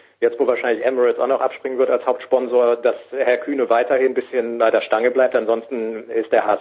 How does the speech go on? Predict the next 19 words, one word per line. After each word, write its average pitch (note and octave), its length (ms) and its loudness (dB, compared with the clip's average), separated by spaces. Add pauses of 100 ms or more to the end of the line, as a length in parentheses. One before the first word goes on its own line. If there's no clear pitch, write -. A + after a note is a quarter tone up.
V G#2+ 160 4
nächstes G#2+ 340 -4
Jahr G#2+ 220 2
halt G2+ 140 -4
finanziell G#2 420 -4
platt. - 220 -2 (680)
Muss A2 160 -6
man G#2+ 160 2
einfach G#2 200 0
mal G#2 240 2
ganz G#2+ 200 -2 (200)
pragmatisch A2 640 -4
so A2+ 160 -2
sehen. A2+ 300 0
Die A2 100 2
haben A2 140 0
von G#2 160 -2
vornherein A#2 420 0
gesagt, A#2 320 0